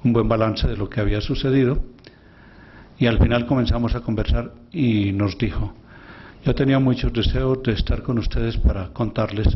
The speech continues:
esto y esto y esto". Hechos en que la amenaza había procedido de personas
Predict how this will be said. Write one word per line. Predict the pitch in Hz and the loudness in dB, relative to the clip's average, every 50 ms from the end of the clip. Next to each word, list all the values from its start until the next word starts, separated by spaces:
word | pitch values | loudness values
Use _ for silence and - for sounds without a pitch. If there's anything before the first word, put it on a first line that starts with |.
| - - | 0 -2
esto | 123 113 107 - - - 117 | -4 -2 -2 -2 -4 -4 -10
y | 107 101 101 | -10 -10 -10
esto | 95 - - - - 104 | -10 -12 -12 -10 -8 -8
y | 98 | -8
esto". | 95 90 - - - - - - - - - - - - - - - - - - - - | -8 -6 -8 -8 -10 -10 -18 -20 -20 -20 -20 -20 -20 -20 -20 -20 -20 -20 -20 -18 -4 0
Hechos | 170 170 165 - - 208 190 - - - - - - - - - - - - - - - - - - - - - - - - - - - - - | 0 2 2 0 0 0 -2 -2 -4 -6 -8 -8 -8 -8 -10 -12 -16 -20 -20 -20 -20 -20 -20 -20 -20 -20 -20 -20 -20 -20 -20 -20 -20 -20 -10 -2
en | - 143 139 139 139 | 0 2 2 2 0
que | - 147 139 135 135 139 139 - - | 0 0 0 0 0 -4 -6 -4 0
la | 151 139 135 131 131 131 | 2 2 2 2 0 0
amenaza | 131 131 131 131 143 180 202 - - - 185 | 0 0 0 0 0 0 0 2 0 0 0
había | 151 135 139 151 160 | 0 0 0 0 -2
procedido | - 156 - - - 127 120 120 120 113 110 110 | -2 -4 -4 -2 -2 -2 0 0 0 0 0 -2
de | 107 | -2
personas | 110 - 120 - - 147 131 117 101 - - | -2 -4 -4 -2 -2 -2 -2 -2 -2 -2 -4